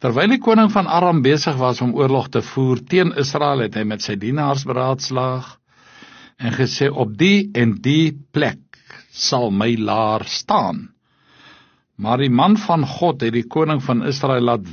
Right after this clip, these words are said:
weet, "Pas op dat u nie deur daardie plek trek nie, want die Arameërs trek daarheen af." Jy weet, nou is hy al klaar vooruit gesê. En dit het hierdie koning kwaad gehad.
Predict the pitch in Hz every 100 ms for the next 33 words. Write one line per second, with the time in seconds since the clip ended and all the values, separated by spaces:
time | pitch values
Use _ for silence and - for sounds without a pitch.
0 | 82 135 156 - - 143 139 - 165 107
1 | 117 117 - 151 151 139 110 120 113 101
2 | 107 117 117 117 117 107 - 131 135 139
3 | 170 202 - _ _ _ _ - 123 123
4 | 123 123 120 160 196 139 135 117 101 95
5 | 95 92 85 85 113 127 139 127 135 135
6 | 123 131 151 147 139 135 131 143 139 -
7 | 123 - 151 98 - _ _ - 113 175
8 | 208 180 110 113 135 131 110 98 90 98
9 | 87 - - - -